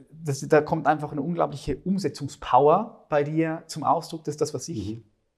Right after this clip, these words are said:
Speaker 1: äh, bei dir wahrnehme. Ich, ich, ich, das ist eine Stärke von dir, so, wie die, so,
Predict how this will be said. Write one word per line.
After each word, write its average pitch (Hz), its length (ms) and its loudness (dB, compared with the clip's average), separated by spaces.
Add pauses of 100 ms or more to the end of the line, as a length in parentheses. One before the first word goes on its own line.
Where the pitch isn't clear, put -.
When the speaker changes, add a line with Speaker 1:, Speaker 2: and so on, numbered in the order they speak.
(140)
Speaker 1:
äh, 131 360 -2
bei 123 160 4
dir 135 160 -2
wahrnehme. 135 360 -4
Ich, 139 120 -10
ich, 135 220 -14
ich, 123 220 -10
das 131 180 -14
ist 135 100 -6
eine 131 140 2
Stärke 135 440 0 (120)
von - 240 -4
dir, 135 380 -4
so, 135 200 -8
wie 135 60 -8
die, 113 300 -16 (100)
so, - 160 -20